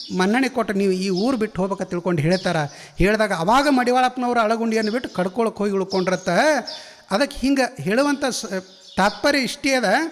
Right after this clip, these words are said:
ಮಹಾತ್ಮರ ಒಳಗೆ ಅಗಾಧವಾಗಿ ಶಕ್ತಿ ಇರ್ತದೆ. ಇದೆಲ್ಲ ಏನಂತ ಕೇಳಿದ್ರೆ, ವೇದ ಪ್ರಿಯ ಶಿವನೆಂಬರು ಆಕಿಗೆ ಮಹಾರೋಗಿತ್ತು. ಅದೆಲ್ಲ ಯಾರ ಕೃಪೆ ಅಂತ ಕೇಳಿದ್ರೆ, ಗುರುಗಳು ಮಾಡಲಿಟ್ಟಿರ್ತಕ್ಕಂಥ ಭಕ್ತಿ, ಗುರುಗಳು ಮಾಡಲಿಟ್ಟಿರ್ತಕ್ಕಂಥ ಶ್ರದ್ಧೆ,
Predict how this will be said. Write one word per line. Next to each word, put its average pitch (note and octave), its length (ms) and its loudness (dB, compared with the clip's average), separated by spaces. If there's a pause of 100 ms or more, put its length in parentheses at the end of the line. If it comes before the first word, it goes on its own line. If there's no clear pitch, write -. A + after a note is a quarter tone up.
(600)
ಮಹಾತ್ಮರ D4+ 500 0
ಒಳಗೆ D4 220 2
ಅಗಾಧವಾಗಿ C#4 640 0
ಶಕ್ತಿ B3+ 260 -4
ಇರ್ತದೆ. C#4 300 0
ಇದೆಲ್ಲ A3+ 300 0 (320)
ಏನಂತ C#4 480 2
ಕೇಳಿದ್ರೆ, A#3+ 460 0 (500)
ವೇದ A3 280 4
ಪ್ರಿಯ C4+ 320 0
ಶಿವನೆಂಬರು C4+ 540 0
ಆಕಿಗೆ C4 240 -2
ಮಹಾರೋಗಿತ್ತು. C#4 960 0 (120)
ಅದೆಲ್ಲ B3 340 2
ಯಾರ B3+ 300 2 (100)
ಕೃಪೆ C#4 360 2
ಅಂತ C4+ 160 -4
ಕೇಳಿದ್ರೆ, A#3 720 -2
ಗುರುಗಳು A3 420 4
ಮಾಡಲಿಟ್ಟಿರ್ತಕ್ಕಂಥ B3+ 880 -2
ಭಕ್ತಿ, G#3+ 800 0
ಗುರುಗಳು G#3 360 2
ಮಾಡಲಿಟ್ಟಿರ್ತಕ್ಕಂಥ A#3+ 720 -2
ಶ್ರದ್ಧೆ, B3 800 2